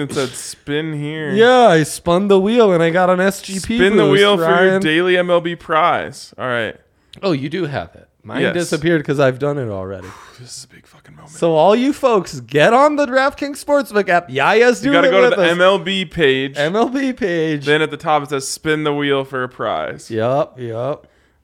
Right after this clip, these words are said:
Speaker 1: I'm so fucking scared.
Speaker 2: Yeah, it's really scary. You never know what you'll get.
Speaker 1: <sighs> All right, guys. I'm
Speaker 2: What is
Speaker 1: spinning.
Speaker 2: it, Ryan? Lay it
Speaker 1: We're
Speaker 2: on
Speaker 1: spinning.
Speaker 2: us.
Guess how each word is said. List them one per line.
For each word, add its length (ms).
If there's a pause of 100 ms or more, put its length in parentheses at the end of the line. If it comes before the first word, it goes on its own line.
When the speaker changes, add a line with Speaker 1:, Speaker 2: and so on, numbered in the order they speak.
Speaker 1:
I'm 80
so 180
fucking 320
scared. 440 (240)
Speaker 2:
Yeah, 420
it's 260
really 260
scary. 460 (340)
You 140
never 260
know 120
what 240
you'll 80
get. 240 (260)
Speaker 1:
<sighs> 260
All 80
right, 200
guys. 440 (480)
I'm 80
Speaker 2:
What 100
is 100
Speaker 1:
spinning. 220
Speaker 2:
it, 20
Ryan? 360 (1080)
Lay 240
it 80
Speaker 1:
We're 60
Speaker 2:
on 160
Speaker 1:
spinning. 300
Speaker 2:
us. 120